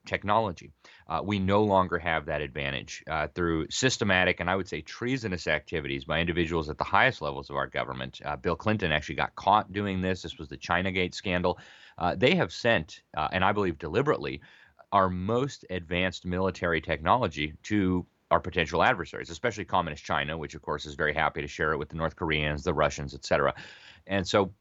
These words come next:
I think what we're seeing here, and, and I know this is gonna touch on some of the other questions that you have, but what we're seeing here is the controlled demolition of the United States as the world's superpower. Uh, and that involves the destruction of our military. Uh, and it's not just what's, what's happening in Ukraine,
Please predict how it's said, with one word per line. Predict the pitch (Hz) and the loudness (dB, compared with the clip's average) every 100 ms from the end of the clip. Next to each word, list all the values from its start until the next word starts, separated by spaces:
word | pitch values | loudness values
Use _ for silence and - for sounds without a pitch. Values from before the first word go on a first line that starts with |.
| _ _ _ _ - - | _ _ _ _ -8 0
I | 113 | 4
think | 160 | 4
what | 175 | 4
we're | 101 | 2
seeing | - 123 185 160 | -2 -4 -2 -4
here, | 80 78 67 73 | -4 -2 -2 -2
and, | 95 87 | -2 2
and | 101 98 | 2 2
I | 95 | 2
know | 110 | 2
this | 101 95 | 0 -4
is | 87 - | -10 -10
gonna | 95 85 | -10 -4
touch | 113 104 | -4 -2
on | 87 | -6
some | - 92 | -8 -6
of | |
the | 85 | -2
other | 90 82 | -2 -2
questions | - 101 - 131 | 0 0 0 -8
that | 82 73 | -10 -6
you | 80 | 0
have, | 80 76 | 2 2
but | 90 | 0
what | 147 | 0
we're | 135 | 0
seeing | 107 131 139 | -2 -2 0
here | 104 | 2
is | 85 | 0
the | 90 | -2
controlled | - 85 135 131 | -6 2 6 6
demolition | 113 98 92 92 92 | 6 4 2 2 0
of | 80 | -2
the | 78 | 0
United | 76 78 78 76 | 2 2 2 0
States | - 85 80 | 0 2 2
as | - 82 | -2 -2
the | - | -2
world's | 73 73 73 - | -2 -2 -2 -4
superpower. | - 73 - 104 - - - - - | -4 -2 2 4 4 -2 -16 -20 -8
Uh, | 85 85 | -4 -2
and | 87 | 0
that | 90 | 0
involves | 87 82 82 73 | 0 -2 -2 -4
the | 78 | -14
destruction | 73 - 87 - 90 | -14 -4 -4 -2 -6
of | 82 | -4
our | 76 | -4
military. | 69 67 76 - 82 - - - - - | -4 -4 -4 -2 -2 -4 -12 -20 -10 -2
Uh, | - | 4
and | 123 | 6
it's | |
not | 170 143 | 6 4
just | 131 - | 2 0
what's, | 104 90 | -4 -2
what's | 95 - | -2 0
happening | 80 80 76 | -2 -2 -6
in | 76 | -6
Ukraine, | 82 - 120 | -6 -4 -4